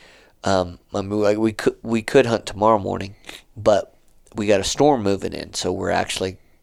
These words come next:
gonna head out in the morning after we take some pictures and stuff, uh, which we'll get to in a second.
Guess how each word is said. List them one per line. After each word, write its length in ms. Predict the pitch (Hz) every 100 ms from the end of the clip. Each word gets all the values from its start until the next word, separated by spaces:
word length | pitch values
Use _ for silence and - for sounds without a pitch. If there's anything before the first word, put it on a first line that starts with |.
| _
gonna 280 | - 98 95 - _ -
head 200 | 117 95
out 240 | 92 - _ _ -
in 140 | 95
the 60 | 92
morning 380 | 101 113 95 - _ - -
after 220 | 87 95
we 220 | 98 92 _ -
take 180 | 104
some 140 | - 92
pictures 380 | 110 - 95 90
and 140 | 87
stuff, 300 | - 92 - - - - - - - _ _ _ _ _ _ _ _ - -
uh, 120 | 98
which 260 | 101 101 -
we'll 100 | 143
get 220 | 165 175
to 280 | - 151 -
in 100 | 123
a 60 | 147
second. 340 | - 175 -